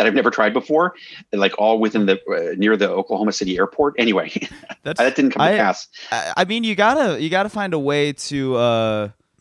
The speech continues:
Speaker 3: get somebody to fund this operation, right? Like,
Speaker 1: Uh, I've been, definitely been trying. I, like, that was one of the things that I gotta, one of the things I had turned down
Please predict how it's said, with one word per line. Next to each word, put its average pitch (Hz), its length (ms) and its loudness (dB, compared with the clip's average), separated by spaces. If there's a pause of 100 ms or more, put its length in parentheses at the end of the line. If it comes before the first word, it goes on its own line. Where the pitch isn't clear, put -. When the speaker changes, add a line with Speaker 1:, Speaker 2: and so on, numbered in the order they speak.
(160)
Speaker 3:
get 143 180 0
somebody 160 300 2
to 117 140 0
fund 147 360 0
this 131 200 0
operation, 120 880 0
right? 147 340 -4
Like, 113 240 0 (300)
Speaker 1:
Uh, 139 140 2 (260)
I've 135 240 2
been, 190 140 0
definitely 208 440 0
been 185 240 -2
trying. 180 480 0
I, 117 140 2
like, 127 160 2
that 147 180 2
was 170 140 0
one 151 100 2
of 139 60 0
the 135 100 0
things 127 240 -2
that 110 100 -2
I 104 140 2
gotta, 110 320 0 (1120)
one 139 160 2
of - 20 4
the 147 60 2
things 139 160 2
I - 20 0
had 120 160 -4
turned 104 220 -2
down 87 480 -2